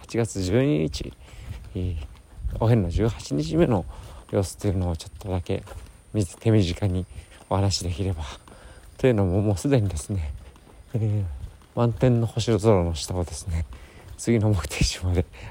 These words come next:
今もう歩き始めているという状況でこれを収録しておりまして、えー、おります。で、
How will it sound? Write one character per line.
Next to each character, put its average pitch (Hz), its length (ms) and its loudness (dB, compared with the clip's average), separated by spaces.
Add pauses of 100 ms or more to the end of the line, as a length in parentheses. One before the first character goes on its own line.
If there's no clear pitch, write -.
(140)
今 104 120 4
も 92 260 2
う 92 40 6
歩 107 60 8
き - 140 0
始 107 240 4
め 139 100 6
て - 140 4
い 107 40 6
る - 60 -14
と - 100 -2
い 85 140 0
う 78 80 -6 (340)
状 107 120 2
況 - 260 0
で 87 160 -2 (380)
こ - 100 -4
れ 98 60 6
を 90 80 4
収 - 180 0
録 87 240 -2
し - 100 -8
て - 60 0
お 95 60 4
り 87 80 0
ま 87 160 0
し 76 100 -4
て、 101 240 4 (560)
え 90 500 2 (280)
ー、 - 40 2
お 98 40 4
り 87 80 4
ま 85 100 -2
す。 - 240 -4 (960)
で、 120 460 4